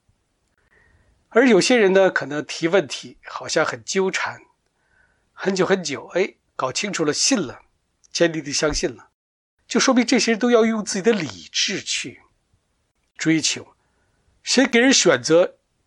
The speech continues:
人要负责任的。我们祷告求神啊，拯救我们家人，拯救我们家人，好像不拯救神，你不爱我似的，不是这么回事。每个人的心理状态不一样，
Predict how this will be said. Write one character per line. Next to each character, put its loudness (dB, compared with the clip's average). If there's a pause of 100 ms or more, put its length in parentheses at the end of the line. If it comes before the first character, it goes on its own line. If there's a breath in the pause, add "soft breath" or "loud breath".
(380)
人 2
要 4
负 0
责 -8
任 -4
的。 -18 (1400)
我 2
们 6
祷 4
告 4
求 0
神 0 (420 soft breath)
啊， 2
拯 0
救 4
我 4
们 -2
家 2
人， -2
拯 -10
救 -2
我 -4
们 -12
家 -2
人， -6
好 -12
像 -6
不 -6
拯 -4
救 0
神， -8
你 -10
不 -10
爱 2
我 -10
似 -10
的， -16
不 -8
是 -2
这 -10
么 -6
回 -16
事。 -10 (1000)
每 4
个 -4
人 4
的 2
心 2
理 0
状 4
态 0
不 -6
一 -6
样， -2